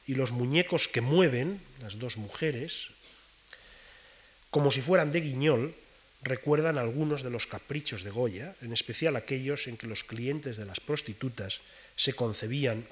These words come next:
como pájaros que caen en la trampa y son descañonados. Como aquí,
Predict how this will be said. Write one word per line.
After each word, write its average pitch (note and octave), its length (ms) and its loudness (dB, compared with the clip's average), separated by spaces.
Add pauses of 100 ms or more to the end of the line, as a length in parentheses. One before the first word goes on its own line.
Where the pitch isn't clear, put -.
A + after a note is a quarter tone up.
como A2 260 -4
pájaros G#2+ 800 0 (360)
que B2 120 0
caen D3+ 400 4 (120)
en B2 220 0
la G#2 100 -2
trampa C3+ 560 2 (220)
y A#2 100 -6
son C#3 320 2 (100)
descañonados. G#2+ 1000 -2 (920)
Como A#2+ 240 0
aquí, D3+ 340 -6